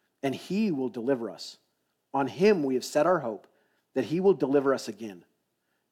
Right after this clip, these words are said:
You also must help us by prayer, so that many will give thanks on our behalf for the blessing granted us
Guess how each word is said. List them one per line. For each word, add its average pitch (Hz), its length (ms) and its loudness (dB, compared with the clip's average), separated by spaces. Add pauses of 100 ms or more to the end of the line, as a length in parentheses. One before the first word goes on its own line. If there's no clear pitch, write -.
You 160 200 0
also 160 560 4
must 120 260 -8
help 135 240 2
us 120 120 -6
by 110 160 -6
prayer, 107 400 -6 (400)
so - 160 -2
that 131 180 4
many 156 400 4
will 127 160 -2
give 117 220 -2
thanks 139 440 0 (320)
on 123 100 -8
our 135 220 4
behalf 123 520 -2 (160)
for - 80 -12
the 123 100 -4
blessing 135 500 -2
granted 113 380 -8
us 98 260 -12